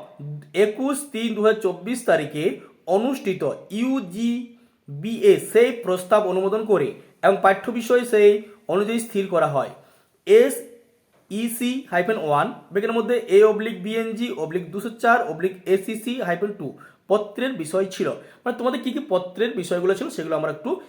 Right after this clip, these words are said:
দেখে নিই। ব্যবহারিক বাংলা, দেখো ব্যবহারিক বাংলায় কী ছিল দেখি আমরা। এক নম্বর ছিল ধ্বনি উচ্চারণ স্থান ও বাকযন্ত্র। দু নম্বর কী ছিল, শব্দভাণ্ডার ও ধ্বনি পরিবর্তন। তিন নম্বর কী ছিল,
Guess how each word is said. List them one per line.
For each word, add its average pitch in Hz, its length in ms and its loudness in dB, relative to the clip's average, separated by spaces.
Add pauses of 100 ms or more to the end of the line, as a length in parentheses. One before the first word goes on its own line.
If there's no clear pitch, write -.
(180)
দেখে 214 220 4
নিই। 147 220 -4 (280)
ব্যবহারিক 240 460 4
বাংলা, 160 300 0
দেখো - 340 -8 (240)
ব্যবহারিক 247 420 6
বাংলায় 175 380 2
কী 185 80 -8
ছিল 220 160 -2
দেখি 180 240 0
আমরা। 151 420 0 (1040)
এক 196 120 0
নম্বর 240 160 0
ছিল 247 160 2
ধ্বনি 190 280 0
উচ্চারণ 208 440 0
স্থান 226 380 -2
ও 185 120 2
বাকযন্ত্র। 131 560 -2 (360)
দু 185 100 4
নম্বর 240 200 4
কী 254 120 -4
ছিল, 254 180 4 (300)
শব্দভাণ্ডার 226 720 2 (140)
ও 180 280 0 (220)
ধ্বনি 156 260 -6
পরিবর্তন। 127 560 -6 (260)
তিন 240 140 4
নম্বর 254 180 6
কী 247 120 -4
ছিল, 262 240 4